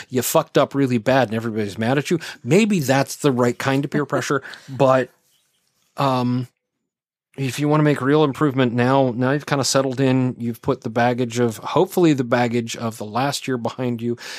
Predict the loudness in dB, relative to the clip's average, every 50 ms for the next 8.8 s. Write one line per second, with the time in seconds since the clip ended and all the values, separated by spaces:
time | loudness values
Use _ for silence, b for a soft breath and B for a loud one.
0 | B B B B 0 2 2 2 2 0 0 -2 -2 -4 _ -20 -20 -20 _ _
1 | -2 0 0 0 0 0 0 0 0 0 -2 -2 -2 0 0 0 2 2 2 0
2 | -2 -4 -6 -4 0 2 2 2 2 2 0 0 -2 -4 _ 0 0 0 0 -2
3 | -4 -4 -4 -4 -6 -6 -6 -8 -8 -6 -4 -2 -2 -2 -2 -4 -4 -6 _ B
4 | B B B B B B B B B B _ -20 -10 -2 2 2 4 4 4 4
5 | 2 2 0 0 2 2 4 4 4 2 0 -2 -4 -4 -6 -8 -6 -2 2 2
6 | 4 4 4 2 2 0 0 0 0 -2 -4 b b b b b b b b b
7 | _ _ _ _ _ _ -6 -2 0 0 2 2 2 4 4 4 4 2 0 -2
8 | -4 -6 -4 0 4 4 4 4 2 0 0 0 -2 -4 -8 -12